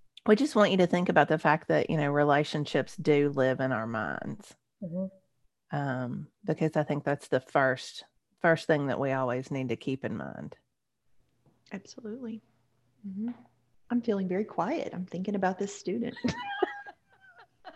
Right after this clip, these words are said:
Speaker 1: That, you know, that, that was a challenging relationship for me. And I might, as, as we're talking through our different points, I might bring that up again. Uh, it
Speaker 2: Mm-hmm.
Speaker 1: wasn't w-, a th-, an example I thought about until just now.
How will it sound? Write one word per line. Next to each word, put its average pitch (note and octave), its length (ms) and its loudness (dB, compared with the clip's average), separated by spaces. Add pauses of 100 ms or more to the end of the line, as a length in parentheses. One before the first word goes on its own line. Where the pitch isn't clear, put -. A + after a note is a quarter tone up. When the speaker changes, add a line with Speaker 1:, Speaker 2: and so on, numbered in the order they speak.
(840)
Speaker 1:
That, C4+ 320 10
you B3+ 100 10
know, C4 200 8
that, A3+ 400 8
that A3 200 10
was B3+ 160 8
a G#3 140 8
challenging G3 580 6
relationship F3 640 4
for F3 80 0
me. F3 220 2
And C#3 100 4
I D3 60 4
might, D#3 400 4
as, F3+ 240 4
as - 260 8
we're F#3+ 120 6
talking F3+ 460 6
through F#3 180 6
our E3+ 100 10
different F3 320 2
points, E3+ 320 4
I D#3 40 10
might D#3+ 280 6
bring D#3+ 220 6
that D3 180 6
up C#3+ 160 6
again. D3+ 580 2
Uh, D#3 260 6
it - 40 8
Speaker 2:
Mm-hmm. E3 80 8
Speaker 1:
wasn't E3 320 6
w-, D#3+ 240 0
a D#3 100 12
th-, E3 300 4 (100)
an D#3+ 160 8
example D#3 480 2
I C3 80 6
thought F#3 240 2
about C#3+ 260 2
until D#3 260 -2
just D3+ 220 -6
now. E3 440 -2